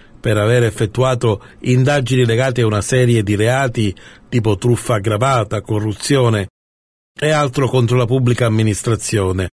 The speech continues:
soprattutto per appalti truccati. La presenza dei poliziotti preoccupò non poco l'addetto in portineria, che informò la segreteria.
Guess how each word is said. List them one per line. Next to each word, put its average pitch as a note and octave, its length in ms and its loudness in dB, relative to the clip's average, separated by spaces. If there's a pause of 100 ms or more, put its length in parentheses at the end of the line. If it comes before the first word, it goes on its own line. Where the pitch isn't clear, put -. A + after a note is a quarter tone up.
(400)
soprattutto C3 680 0
per D#3 160 0
appalti B2 540 0
truccati. F#2 720 -4 (400)
La C#3 100 0
presenza E3 480 2
dei C3+ 100 2
poliziotti C#3+ 680 0
preoccupò D3 560 0
non D3+ 200 0
poco A#2+ 340 0
l'addetto B2 500 -2
in G#2+ 100 -2
portineria, G#2 840 0 (320)
che E3 120 0
informò D#3+ 420 2
la A#2+ 140 2
segreteria. F#2+ 760 -2